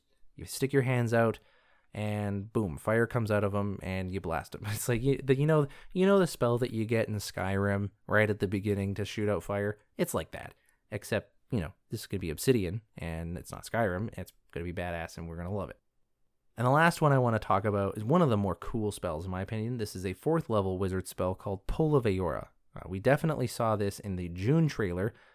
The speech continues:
when the character was attacking what looked to be, like, dwarf N P Cs, so, like, these smaller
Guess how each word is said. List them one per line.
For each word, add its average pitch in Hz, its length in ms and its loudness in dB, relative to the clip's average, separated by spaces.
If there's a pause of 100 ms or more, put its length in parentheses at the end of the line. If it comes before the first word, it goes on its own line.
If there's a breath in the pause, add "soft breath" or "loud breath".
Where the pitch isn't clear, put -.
(120)
when 101 240 -2
the 98 80 -4
character 104 560 -2
was 92 580 -6 (280)
attacking 101 640 -4
what 95 160 -6
looked 104 200 -6
to - 60 -18
be, 107 140 -4
like, 98 340 -6
dwarf 113 480 0 (140)
N 120 160 -4
P - 160 -4
Cs, 139 420 -2
so, - 160 -10
like, 67 160 -8
these - 140 -16
smaller 98 440 -4